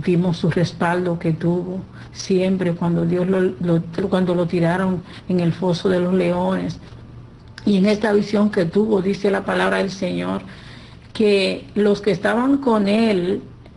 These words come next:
en este momento salieron huyendo, no vieron esa, nada más sintieron el poder, la presencia de Dios, y salieron huyendo despavoridos. Y, y es que la presencia de Dios hace temblar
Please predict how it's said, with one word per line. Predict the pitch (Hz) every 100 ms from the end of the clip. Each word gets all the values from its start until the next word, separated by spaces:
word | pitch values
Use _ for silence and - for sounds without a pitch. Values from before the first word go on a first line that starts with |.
| -
en | 196 202
este | 220 220 254
momento | 240 214 202 214 247 220 170 185
salieron | 170 202 196 202 202 214 226
huyendo, | 220 202 170 185 190 202 180 180
no | 202 196
vieron | 202 202 226 214 180
esa, | 175 170 190 185 -
nada | 196 190
más | 185 208 202
sintieron | 247 214 214 214 240 208 180
el | 170
poder, | 180 170 185 196 190 - - - -
la | - 165
presencia | 185 170 - 208 214 208 180
de | 175 175
Dios, | 190 196 - - - - -
y | 220
salieron | 202 208 202 208 220
huyendo | 208 196 208
despavoridos. | 202 170 - 185 175 170 185 190 175 175 - - - - - - - - - -
Y, | 196 202 202 190 180 - -
y | 196
es | 180
que | 254
la | 247
presencia | 214 196 214 202 226
de | 196
Dios | 185 175
hace | 190 170 196
temblar | 208 185 165 170 170 190 190